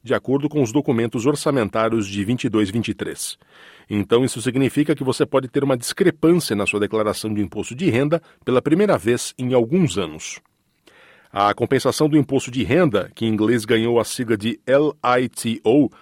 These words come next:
Low Income Tax Offset, ainda existe para quem ganha menos de sessenta e seis mil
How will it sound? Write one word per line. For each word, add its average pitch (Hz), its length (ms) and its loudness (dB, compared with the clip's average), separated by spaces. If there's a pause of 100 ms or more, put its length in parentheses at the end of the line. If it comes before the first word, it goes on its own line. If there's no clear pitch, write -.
(120)
Low 127 400 4
Income 165 480 2
Tax - 400 -2
Offset, 110 560 -2 (320)
ainda 160 340 2
existe 123 560 0 (160)
para 123 160 0
quem 156 220 0
ganha 147 240 4
menos 143 340 2
de 131 160 2
sessenta 170 520 0
e - 20 2
seis 120 300 -2
mil 135 240 2